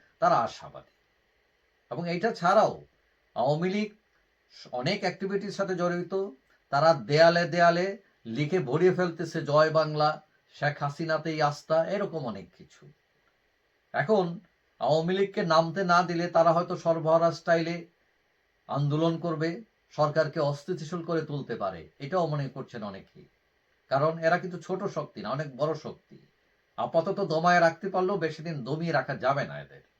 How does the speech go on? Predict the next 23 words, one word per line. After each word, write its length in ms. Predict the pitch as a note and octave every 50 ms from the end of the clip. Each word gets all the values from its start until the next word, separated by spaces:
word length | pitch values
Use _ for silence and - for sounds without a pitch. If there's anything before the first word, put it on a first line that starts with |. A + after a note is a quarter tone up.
| _ _ _ _ _ _ _ _ _ _ _ _ _ _ _ _ _ _ _ _ -
এখন 200 | - - F3+ F#3
শেখ 300 | - - - E3 F3 - -
হাসিনা 400 | F#3 F3+ - - G3 G3 G3 F#3
নিজে 380 | E3 D3+ E3 D#3 E3 G3 G3+
স্ট্যাটাস 420 | G3 - - E3 D#3+ E3+ F3+ E3 E3+
দিয়ে 200 | E3+ F#3 G3 F#3
জানিয়েছেন 600 | F3+ F3+ F3 F3+ F#3 F#3 F3+ - - F#3 F#3+ G#3 - _ _ _ _ _ _ _ _ _ - G#2+
যে 480 | G2 G2+ C3+ D3 D3 D3 D#3+ - A2 - _ _ _ _ _ _ _ _ -
মান 300 | A2 C3+ C#3+ D3 D#3 D#3+
অভিমান 640 | E3 D#3 E3+ F3 E3+ F3 F3 F3 F3+ F#3 G#3 B3+ - _ _
সব 300 | - D#3 E3 D#3+ D3 A2+
ভুলে 260 | B2 D#3 E3+ F#3+ F#3
যেতে, 400 | F3 F3+ F3+ - G3 G#3 - - _ _ _ _ _ _ _
এবং, 400 | B2 C3 C3+ C3+ D3 D3+ D#3+ D3+
এবং 360 | D3 C#3 D3 D3 C#3+ C#3+ C#3 C#3 - _ _ _ _ _ _ _
এইগুলো 640 | - D3 D3 D3 D#3+ F#3+ F#3 F#3 F#3 F#3+ F#3+ F#3+ - - _ _ _ _
সমস্যা 460 | - D3 C#3+ D3+ D#3+ D3 - F3+ E3
যেগুলো 320 | D#3+ E3 D#3 F3 F3 F3+
আছে 240 | F3+ F3 F3 F#3 F3
এগুলো 240 | D3 - D3+ D#3 D3
সমাধান 440 | D3+ - D3 D3 D3 C#3 C#3 C3 B2
তিনি 200 | - B2 A2 G#2
করবেন। 520 | - - - - - - D2 - _ _